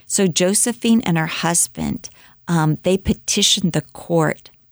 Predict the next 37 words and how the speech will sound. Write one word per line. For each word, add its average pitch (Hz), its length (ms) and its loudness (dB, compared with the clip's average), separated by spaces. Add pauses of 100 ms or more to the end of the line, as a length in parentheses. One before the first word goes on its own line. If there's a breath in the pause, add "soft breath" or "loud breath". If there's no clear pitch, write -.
(400 soft breath)
that 175 180 -2
they 185 140 0
might 190 280 0
take - 320 -4
in 165 200 2
the 151 100 2
girl. 147 200 0
She - 140 -2
was 151 140 -6
very 156 300 2
young, 135 380 -2 (520 soft breath)
that 170 120 0
they 185 160 2
might 185 300 2
take - 260 -4
her 175 220 0
in 151 360 0
after 147 280 -4
she - 260 0
was 143 280 0
released. 131 720 -4 (400 soft breath)
And 165 160 4
they 165 100 4
brought 156 420 -2 (120)
her 160 160 -2 (120)
into 202 420 2
their 190 220 -2
house, - 680 -4 (100)
and 160 160 -2
she 156 140 0
lived 147 280 0
with 180 140 -2
them, 180 300 2
and 147 340 -4 (420 loud breath)
Josephine 165 580 -2
trained 180 580 0
her 165 360 0